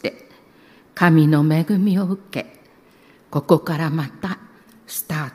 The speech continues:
トしていきたいと願っております。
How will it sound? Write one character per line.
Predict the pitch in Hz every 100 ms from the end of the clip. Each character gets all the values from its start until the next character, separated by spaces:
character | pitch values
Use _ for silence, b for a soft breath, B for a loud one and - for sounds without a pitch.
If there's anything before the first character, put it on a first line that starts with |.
| -
ト | 107 139 220 -
し | -
て | - - 143 - b b b b _
い | -
き | 160 -
た | - 214
い | 190
と | 196 - - - - - -
願 | 156 151
っ | 135
て | - -
お | 120
り | 131
ま | 131 131
す。 | - - 117